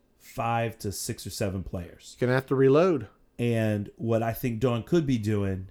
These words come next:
Speaker 1: is just making sure she's got a couple of bodies, like, making sure she's got some, some good, decent players,
Speaker 2: Right.
Speaker 1: to where she can now run after, like, there's gonna,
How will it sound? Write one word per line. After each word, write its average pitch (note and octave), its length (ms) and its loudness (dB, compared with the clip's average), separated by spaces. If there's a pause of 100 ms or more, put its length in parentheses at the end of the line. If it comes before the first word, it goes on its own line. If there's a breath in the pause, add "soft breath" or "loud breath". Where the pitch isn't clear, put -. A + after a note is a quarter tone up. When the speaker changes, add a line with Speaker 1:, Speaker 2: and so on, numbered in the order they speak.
(560)
Speaker 1:
is B2 140 -2
just A#2 200 -6 (120)
making C#3+ 280 0
sure C#3 140 -6
she's A#2 200 -6
got A#2+ 160 -2
a A2 40 -2
couple G#2 300 -2
of G2 80 -2
bodies, E2+ 460 -6 (200 soft breath)
like, G#2 140 0
making B2+ 260 0
sure C#3 160 -4
she's A#2+ 200 -6
got G#2 420 -2
some, F#2+ 400 -8
some F#2 220 -6
good, C#3+ 420 0
decent B2 320 -4
players, F#2+ 500 -2
Speaker 2:
Right. A2 280 0 (260 soft breath)
Speaker 1:
to A2+ 100 -2
where G2+ 600 0 (440)
she G#2 200 -8
can G#2+ 160 -2
now A#2 160 0
run B2 220 2
after, A#2+ 380 -2
like, G#2 320 2
there's B2 280 0
gonna, C#3+ 260 0